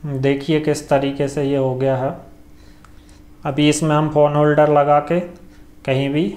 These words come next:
वीडियो बना सकते हैं। इसमें एक थ्री सिक्सटी डिग्री इसको हम rotate कर सकते हैं, इसके लिए ये functional है।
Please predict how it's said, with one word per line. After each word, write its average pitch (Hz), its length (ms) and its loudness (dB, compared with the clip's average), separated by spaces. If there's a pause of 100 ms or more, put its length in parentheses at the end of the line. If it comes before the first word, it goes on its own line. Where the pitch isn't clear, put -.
वीडियो 139 380 0
बना 135 260 2
सकते 120 380 -8
हैं। 117 120 -8 (840)
इसमें 156 320 -4
एक 175 360 0 (340)
थ्री 156 200 0
सिक्सटी 165 480 0 (460)
डिग्री 156 320 2
इसको 160 340 0
हम 170 320 -2 (160)
rotate 135 480 0
कर 135 160 0
सकते 135 420 -6
हैं, 160 220 -6 (520)
इसके - 280 -10
लिए 135 220 -2
ये 135 160 0 (800)
functional 139 640 -4
है। - 240 -6